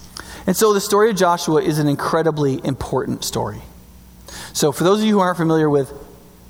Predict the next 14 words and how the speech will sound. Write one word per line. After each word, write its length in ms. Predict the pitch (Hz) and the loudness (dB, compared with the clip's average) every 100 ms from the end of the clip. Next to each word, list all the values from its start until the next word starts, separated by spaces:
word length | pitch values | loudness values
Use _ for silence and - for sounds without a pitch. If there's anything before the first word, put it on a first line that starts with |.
| - - - - - - - | -20 -20 -20 -20 -18 -8 -2
um, 340 | 151 143 120 | 0 0 -2
this 120 | 151 - | -4 -4
p-, 200 | 156 - | -8 -4
pa-, 440 | 160 151 - - - | -4 -4 -8 -18 -4
portion 240 | 170 - | -4 -2
of 40 | 147 | -6
Scripture, 240 | 143 143 | -4 0
let 100 | 147 | 0
me 80 | 156 | 2
just 280 | 151 139 - - - | 0 -2 -10 -16 -8
give 140 | - 139 | -2 -2
a 40 | |
quick 220 | - 123 | -2 -2
outline. 400 | 123 113 117 107 | -2 -2 -4 -6